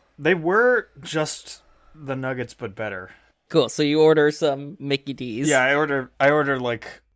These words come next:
Speaker 1: I don't know, eighteen hash browns. No, I'm kidding. <laughs> I order a couple hash browns.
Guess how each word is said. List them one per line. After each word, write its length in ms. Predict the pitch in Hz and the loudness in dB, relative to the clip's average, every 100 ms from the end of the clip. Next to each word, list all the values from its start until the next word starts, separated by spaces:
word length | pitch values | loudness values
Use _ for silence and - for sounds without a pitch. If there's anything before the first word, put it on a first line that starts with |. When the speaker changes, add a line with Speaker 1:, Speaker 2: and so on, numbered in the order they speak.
| _ - | _ -8
Speaker 1:
I 60 | 123 | -6
don't 120 | 104 | -6
know, 120 | 104 | -8
eighteen 360 | 113 117 123 117 | -8 -8 -10 -6
hash 220 | 120 113 | -6 -6
browns. 280 | 127 120 135 | -8 -10 -8
No, 80 | |
I'm 100 | 107 | -8
kidding. 640 | 98 - - - - 226 - - | -8 -14 -14 -12 -2 -2 -2 0
<laughs> 80 | |
I 140 | 247 220 | 2 4
order 220 | 190 160 | 2 2
a 60 | 139 | 0
couple 420 | - 113 110 117 _ _ _ | -2 -8 -10 -18 _ _ _
hash 220 | - 117 | -8 -8
browns. 440 | 101 - 131 - | -8 -16 -18 -20